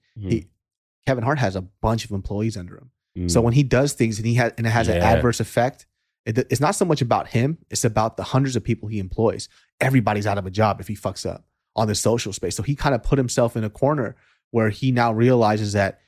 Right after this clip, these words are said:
Speaker 2: yeah, I, I have to be very careful about the things that I say, even if, if it's with the best intentions, right?
Speaker 1: Mm.
Speaker 2: 'Cause, like, uh, Chappelle also put it in his stand-up set about,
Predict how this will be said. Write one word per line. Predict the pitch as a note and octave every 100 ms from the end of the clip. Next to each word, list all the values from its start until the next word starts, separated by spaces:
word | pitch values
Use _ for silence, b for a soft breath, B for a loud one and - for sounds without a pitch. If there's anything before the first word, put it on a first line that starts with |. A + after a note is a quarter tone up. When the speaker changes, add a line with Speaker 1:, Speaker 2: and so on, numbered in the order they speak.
| _ _
Speaker 2:
yeah, | C#3+ D#3 F2+ - _
I, | - F2+ - _ -
I |
have | C3+ D#3 C#3
to | A#2
be | A2+
very | G#2 A2+ A#2+
careful | - B2 A#2+ A2+
about | G#2+ G2+
the | F#2
things | G#2+ G#2 G2+
that | F#2
I |
say, | F#2 A2 F2+
even | C#3 E3+ E3+
if, | E3 -
if | C3+ C3 -
it's | B2 -
with | C3+ A#2+
the |
best | G#2 A#2 -
intentions, | G#2 A#2 G#2+ D#2 C#2+
right? | F#2 F#2+ F#2+
Speaker 1:
Mm. | F#2 E2 B B -
Speaker 2:
'Cause, | A#2 A#2
like, | A2+ - -
uh, | A#2 A2 G#2
Chappelle | - A#2+ B2+ B2
also | A#2 A2+
put | A#2 A#2
it | A2+
in |
his | A2+ A2
stand-up | - C3+ F3 -
set | G#2+ G2
about, | G2+ G2 F#2+